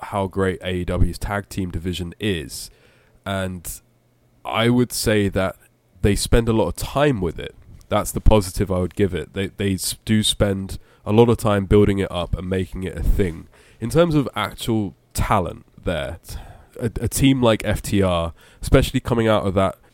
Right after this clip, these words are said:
lockdown W W E contract, I think they really wanna face the actual best in the world.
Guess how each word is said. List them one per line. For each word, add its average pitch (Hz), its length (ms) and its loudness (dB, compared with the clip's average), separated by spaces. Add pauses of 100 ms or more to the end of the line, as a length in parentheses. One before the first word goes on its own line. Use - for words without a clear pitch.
(120)
lockdown 98 920 6
W 98 200 8
W 95 220 6
E 95 120 0
contract, 92 680 -2
I 95 100 -4
think 104 220 -2
they 95 120 2
really 95 340 2
wanna 95 300 0
face 92 380 0
the - 200 -8
actual 92 500 -2
best - 440 2
in 85 120 -2
the 80 80 -4
world. 82 460 -2